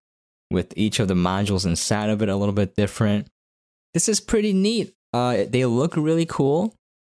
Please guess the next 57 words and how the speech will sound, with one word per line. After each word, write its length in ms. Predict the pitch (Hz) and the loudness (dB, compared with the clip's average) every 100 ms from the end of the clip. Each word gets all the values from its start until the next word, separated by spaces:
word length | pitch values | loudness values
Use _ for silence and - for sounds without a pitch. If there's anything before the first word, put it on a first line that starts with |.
| _ - | _ -4
I 100 | 110 | 0
want 320 | 104 113 131 | 2 2 2
one. 240 | 139 151 151 | 0 0 0
I'm 140 | 117 | 0
gonna 160 | 123 107 | 2 0
do 260 | 104 117 | 2 2
it. 280 | 110 110 - | 4 2 0
There's, 280 | 117 110 - | 0 0 0
like, 160 | 110 - | 0 0
a 260 | 101 98 | 2 2
single 400 | 92 - 117 120 | 0 0 0 0
player 440 | 120 117 107 104 101 | -2 0 0 2 0
story 420 | - 120 123 147 | 0 0 0 0
quest 400 | - 95 87 - | -2 0 0 0
that 60 | |
you 100 | 87 | 0
go 240 | 80 92 - | 0 0 0
through 320 | - 90 82 | -2 -2 0
where 100 | 85 | 0
you 140 | 85 | -2
get 160 | 82 87 | 0 0
your 180 | 82 82 | 0 0
own 240 | 90 92 - | 2 2 0
egg 320 | 87 90 101 | -2 -2 -2
and 160 | 90 80 | 0 0
then 60 | |
you 80 | 80 | 0
can 160 | 82 80 | -2 -2
grow 180 | 85 85 | 0 0
it 40 | |
into 360 | 82 80 - 82 | 0 -2 -2 -2
a 40 | |
ship 320 | 76 82 82 | 0 -2 -2
and 140 | 98 92 | 0 0
whatnot. 420 | 101 110 113 110 | 2 0 0 -2
So 280 | - 82 78 | -2 -2 -2
I 100 | 76 | -4
can't 300 | - 95 82 | -2 -2 0
wait 180 | 87 - | -2 -2
to 80 | 90 | -4
try 260 | - 87 | -2 -2
that 200 | 85 80 | -2 -4
out. 420 | 90 92 92 92 - _ _ _ _ _ _ _ _ - | -4 -2 -2 -2 -8 _ _ _ _ _ _ _ _ -6
Honestly 340 | 110 147 156 | -2 0 0
speaking, 400 | 143 139 135 143 | 0 0 0 0
though, 80 | 135 | 0
if 160 | 123 131 | 0 0
you're 80 | |
a 20 | 113 | 0
little 220 | 123 131 | 2 0
bit 180 | 123 - | 0 0
burnt 260 | 123 123 | 0 0
out 240 | - 110 131 | -2 0 0
on 160 | 123 | 2
No 180 | 107 117 | 2 2
Man's 300 | 127 123 123 | 2 2 0
Sky, 520 | - 113 113 123 131 | 0 -2 0 0 -2